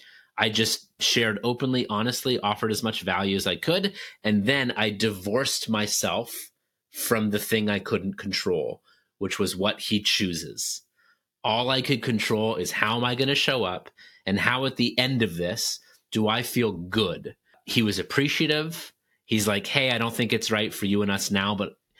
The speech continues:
something later. So delighted that we've reconnected. I've become a trusted advisor in that context." I've told him he's my ideal client because he's self-aware and humble, you know? Did I make a transaction in the short term? Probably not.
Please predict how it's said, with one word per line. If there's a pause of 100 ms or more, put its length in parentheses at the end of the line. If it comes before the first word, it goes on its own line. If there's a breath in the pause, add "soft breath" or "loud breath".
(160 loud breath)
something
later.
So
delighted
that
we've
reconnected. (160 loud breath)
I've
become
a
trusted
advisor (280 soft breath)
in
that
context."
I've
told
him
he's
my
ideal (300 loud breath)
client
because
he's
self-aware
and
humble,
you
know? (360 loud breath)
Did
I
make
a
transaction
in
the
short
term? (160)
Probably
not.